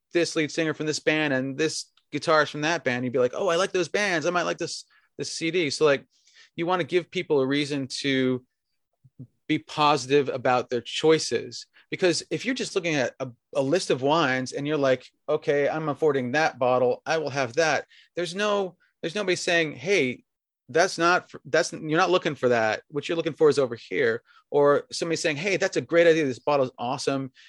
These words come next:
Uh, it's made by human beings, and, uh, they live in the vineyard, so they farm a certain way because they live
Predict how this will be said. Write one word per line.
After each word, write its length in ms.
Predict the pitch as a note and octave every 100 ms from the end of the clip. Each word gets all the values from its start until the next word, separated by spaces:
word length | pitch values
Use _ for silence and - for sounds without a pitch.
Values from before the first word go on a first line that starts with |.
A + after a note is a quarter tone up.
| - _
Uh, 240 | C3 A#2+ A#2+
it's 160 | B2+
made 220 | C3+ C3 B2
by 140 | B2
human 340 | - C#3+ C3
beings, 640 | B2+ C3 C3 B2+ C3+ - - - -
and, 420 | B2 B2 A#2+ A#2+ A#2+
uh, 280 | B2 A#2
they 100 | A2+
live 240 | B2 C3 C#3
in 80 | C3+
the 80 |
vineyard, 400 | A#2 C3+ C3 B2+
so 100 | -
they 120 | A#2+ A#2+
farm 340 | - C3+ B2
a 40 |
certain 280 | - C3+ A#2+
way 160 | A#2+ B2
because 380 | B2 B2+ A2+ B2
they 100 | B2
live 340 | A2+ A#2+